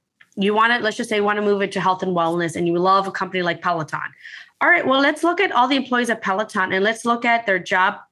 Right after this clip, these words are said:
description, their job postings, or their LinkedIn profile. If we see some of the things that are non-negotiable, then we probably don't want you to go into that role. Or we search their salaries or what the average salary is, and it doesn't match what you wanna make, we're not looking, paying attention to that role.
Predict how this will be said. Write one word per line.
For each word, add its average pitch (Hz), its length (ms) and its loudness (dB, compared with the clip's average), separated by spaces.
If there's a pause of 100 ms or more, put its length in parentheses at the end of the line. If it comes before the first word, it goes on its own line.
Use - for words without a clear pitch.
(160)
description, 269 560 0
their 208 120 0
job 180 260 -2
postings, 254 360 0
or 196 60 0
their 185 120 0
LinkedIn 196 340 -2
profile. 196 480 0 (320)
If 196 160 -2
we 247 100 2
see 262 180 0
some 247 200 0
of 233 60 2
the 220 60 2
things 214 240 -2
that 202 80 0
are 196 80 2
non-negotiable, 196 1080 2
then 208 200 0
we 202 80 2
probably 262 320 0
don't 247 200 0
want 233 160 0
you 226 60 -2
to 214 60 0
go 208 140 0
into 202 200 -4
that 180 200 -2
role. - 260 0 (340)
Or 220 140 4
we 226 100 0
search 277 320 -2
their 269 120 2
salaries 233 600 2
or 208 80 0
what 202 200 -2
the 196 100 0
average 208 240 0
salary 196 420 2
is, 202 120 0
and 190 100 -2
it 165 100 -2
doesn't 202 300 2
match 185 300 0
what 175 80 0
you 180 120 0
wanna 175 260 0
make, 170 380 -2 (300)
we're 226 80 2
not 285 220 2
looking, 254 320 0
paying 208 200 -2
attention 196 360 -4
to 180 120 -6
that 165 220 -2
role. 180 240 -2